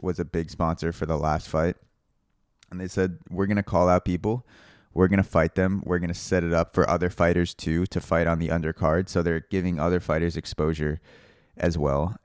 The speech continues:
And they're, they're making a dent.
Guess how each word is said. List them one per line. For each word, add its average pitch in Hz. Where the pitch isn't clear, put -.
And 85
they're, 101
they're 107
making 110
a 101
dent. 87